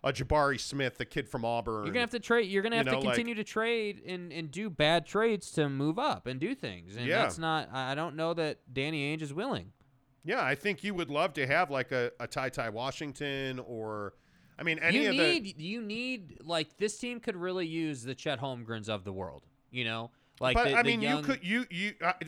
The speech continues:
Speaker 1: for me anyway, I mean, I don't know where they're gonna go. I mean, I, I look at a guy like a, you know, the, the kid in the G League, the, oh my God, um,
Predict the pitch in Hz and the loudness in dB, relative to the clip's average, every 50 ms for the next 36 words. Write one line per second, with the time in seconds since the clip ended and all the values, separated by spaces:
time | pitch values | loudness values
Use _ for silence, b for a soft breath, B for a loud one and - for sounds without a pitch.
0 | 151 - - - - 190 180 175 180 202 254 269 240 180 143 135 131 - 147 147 | -14 -14 -12 -4 -2 -2 -2 0 -2 -2 -2 -2 -2 -4 -4 -4 -6 -4 -4 -4
1 | 147 143 135 127 120 117 113 110 113 113 104 _ _ _ _ _ _ _ _ _ | -2 -2 -2 -2 -2 0 0 -2 -2 -4 -8 _ _ _ _ _ _ _ _ _
2 | _ _ _ _ _ _ _ _ _ _ _ _ - 131 - - 139 147 143 135 | _ _ _ _ _ _ _ _ _ _ _ _ -18 -14 -10 -8 -4 -2 0 0
3 | 131 143 151 151 143 127 123 117 110 117 117 110 110 104 87 101 92 90 87 - | 0 2 2 0 0 0 -2 -2 -2 -2 -2 -2 -4 -6 -6 -8 -10 -10 -6 -6
4 | 101 101 107 110 107 110 110 117 117 120 - 123 131 131 123 117 143 139 - - | -6 -4 -4 -4 -4 -4 -4 -2 -4 -4 -2 -2 -2 -2 0 0 -4 -4 -2 -2
5 | 139 135 117 - 123 123 127 131 127 120 120 - 131 120 113 110 107 107 92 - | -4 -4 -2 -2 0 0 0 0 0 -2 -2 0 0 0 2 2 2 0 -2 -6
6 | _ _ _ _ _ _ _ - 127 123 120 117 113 110 113 120 113 113 113 - | _ _ _ _ _ _ _ -8 -6 -4 -2 -2 -2 -2 -2 0 0 0 -2 -4
7 | - 117 113 131 123 120 120 117 - - - - 180 165 165 156 147 139 135 123 | -8 -6 -2 0 2 2 2 0 -4 -8 -4 -2 -2 0 0 -2 -2 -2 -2 -2
8 | 110 - 143 147 147 120 107 92 82 76 - _ - 123 113 107 104 98 95 90 | -4 -6 -6 -6 -4 -4 -4 -6 -6 -8 -12 _ -4 -2 -2 -2 -2 -2 2 2
9 | - - - b b b b b b b b b b - - - - - _ _ | 2 2 2 b b b b b b b b b b -20 -20 -20 -20 -20 _ _
10 | - 107 104 98 87 80 78 - 85 80 78 78 76 76 - - _ - 107 107 | -14 -12 -10 -10 -10 -10 -10 -10 -10 -8 -8 -8 -10 -12 -14 -18 _ -10 -6 -4
11 | 110 110 107 104 104 101 98 98 98 | -2 -2 0 0 -2 -2 -4 -4 -6